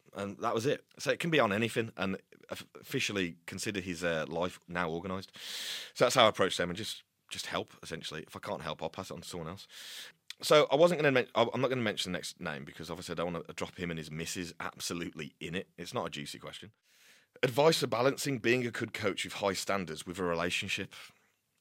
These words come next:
Now, that is, uh, probably not <laughs> one to ask me, to be fair. But I thi-, on a serious note, that person has to know what the fuck you are about. And if you, look, I, if I meet someone currently,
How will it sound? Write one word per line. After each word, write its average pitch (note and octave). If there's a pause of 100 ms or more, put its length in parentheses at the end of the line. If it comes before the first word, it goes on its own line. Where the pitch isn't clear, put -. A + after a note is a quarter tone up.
(200)
Now, F2+
that B2
is, F#2+
uh, E2+ (680)
probably E3
not D#3
<laughs> D3+
one C3
to C#3
ask B2+
me, A#2+ (320)
to -
be A2
fair. F#2+ (140)
But G#2+
I A2
thi-, G#2+
on A2
a G#2+
serious G#2+
note, D2+ (1160)
that A#2+
person F#2+
has F#2
to F#2+
know D#2 (720)
what F2+
the F2
fuck -
you F2+
are E2
about. D#2 (140)
And F#2
if F#2
you, C3+ (560)
look, A2+ (120)
I, B2+ (100)
if -
I C#3
meet C3+
someone F2+
currently, E2